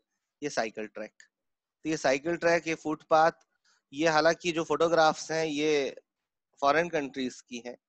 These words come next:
लेकिन हमारे देश में भी कुछ शहरों में ट्रैफिक व्यवस्था बहुत अच्छी हो गई है, ल-,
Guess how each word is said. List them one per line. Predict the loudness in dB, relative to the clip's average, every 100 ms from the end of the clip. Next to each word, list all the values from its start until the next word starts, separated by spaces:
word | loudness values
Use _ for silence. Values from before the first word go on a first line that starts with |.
| _ _ _ _ _ _ -12
लेकिन | -8 -6
हमारे | 0 2 2
देश | -2 -4 -6
में | -8
भी | -8
कुछ | -8 -6 -6
शहरों | -2 -2 -2
में | -4 -6
ट्रैफिक | -8 -8 -8
व्यवस्था | -6 -6 -6 -6 -6
बहुत | -6 -8 -8
अच्छी | -12 -16
हो | -12 -12
गई | -10 -14
है, | -16 _ _ _ _ _ _
ल-, | -14